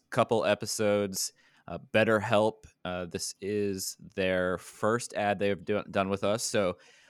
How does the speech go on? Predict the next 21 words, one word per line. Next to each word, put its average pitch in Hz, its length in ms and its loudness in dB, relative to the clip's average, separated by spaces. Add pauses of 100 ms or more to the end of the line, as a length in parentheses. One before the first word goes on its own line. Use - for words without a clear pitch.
(140)
uh, 104 180 6
is 110 120 -4
something 165 560 4
preventing 135 520 2
you 139 140 0
from 135 180 -2
achieving 117 400 2
your 104 140 0
goals 117 500 2
or 95 380 0
interfering 104 720 0
with 98 240 0
your 90 80 -4
happiness? 107 720 0
Check - 300 0
out 101 260 4 (260)
betterhelp 107 500 4 (140)
dot 92 320 2
com 104 460 0
slash 90 600 0
listener. 127 640 0